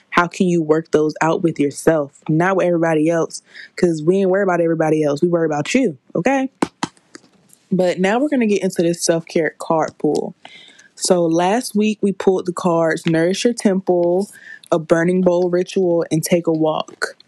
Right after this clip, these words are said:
I was only able to take a walk, and I think I nourished my temple. Um, last week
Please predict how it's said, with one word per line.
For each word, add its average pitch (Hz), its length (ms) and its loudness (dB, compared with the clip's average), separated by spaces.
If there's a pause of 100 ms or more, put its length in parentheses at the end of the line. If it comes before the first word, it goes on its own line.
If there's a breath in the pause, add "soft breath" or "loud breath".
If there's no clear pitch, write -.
(640)
I 185 300 2
was 220 240 -2 (140)
only 220 400 0
able 185 360 0
to 160 420 0
take 175 340 -6
a 165 60 0
walk, 160 600 -2 (500 loud breath)
and 190 440 0 (180)
I 320 220 0
think 220 260 -2
I 175 140 2
nourished 160 400 0
my 165 120 0
temple. 156 580 -2 (1300)
Um, 175 760 0 (760 loud breath)
last 165 480 0
week 190 420 0